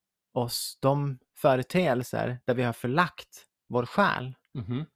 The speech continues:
Speaker 1: Som till exempel drömmen om en röd cykel. Eller drömmen om en, en stor fin bil eller ett hus eller så. Vi behöver tillåta oss själv och erkänna att vi har förlagt vår själ i de här formerna.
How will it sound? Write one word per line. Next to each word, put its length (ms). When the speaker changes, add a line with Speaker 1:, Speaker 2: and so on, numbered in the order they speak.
Speaker 1:
Som 380
till 140
exempel 760
drömmen 380
om 80
en 80
röd 260
cykel. 720
Eller 280
drömmen 440
om 100
en, 280
en 240
stor 360
fin 300
bil 400
eller 180
ett 120
hus 400
eller 140
så. 320
Vi 80
behöver 200
tillåta 680
oss 140
själv 360
och 100
erkänna 760
att 200
vi 40
har 40
förlagt 480
vår 140
själ 480
i 120
de 160
här 300
formerna. 600